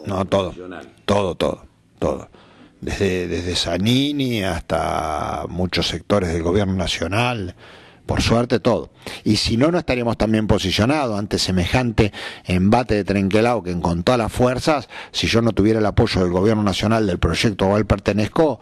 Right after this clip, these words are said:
Speaker 1: eh, Pehuajó, obvio que estaría lejísimos del juzgado federal y, y yo digo que no estamos cerca, pero que estamos bien encaminados.
Speaker 2: Eso, eh, se, la, el,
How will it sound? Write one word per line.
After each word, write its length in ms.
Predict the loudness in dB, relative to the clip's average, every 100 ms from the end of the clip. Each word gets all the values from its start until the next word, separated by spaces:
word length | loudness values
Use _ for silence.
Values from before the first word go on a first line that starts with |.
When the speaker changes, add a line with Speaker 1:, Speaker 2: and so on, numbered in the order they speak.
| -12 -18 -14 -4
Speaker 1:
eh, 320 | -2 -2 -4
Pehuajó, 460 | -4 -6 -6 -2 -2
obvio 240 | -2 -6
que 60 | -8
estaría 340 | -8 -4 -4
lejísimos 640 | -2 0 0 0 -6 -6
del 100 | -6
juzgado 380 | -6 -2 2 2
federal 340 | 2 0 2 2
y, 380 | 0 -2 -8 -8
y 60 |
yo 180 | -4 0
digo 220 | 2 2
que 80 | 2
no 80 | 0
estamos 320 | 0 0 0
cerca, 320 | 0 0 0
pero 200 | 0 0
que 100 | -2
estamos 300 | -2 0 4
bien 140 | 2 0
encaminados. 520 | -2 -2 -2 -4 -8 _ _ _ _ _ _ _
Speaker 2:
Eso, 460 | -18 -8 -6 -6 -8
eh, 400 | -12 -14 -14 -16
se, 140 | -16 -16
la, 140 | -16
el, 420 | -16 -18 -20 -20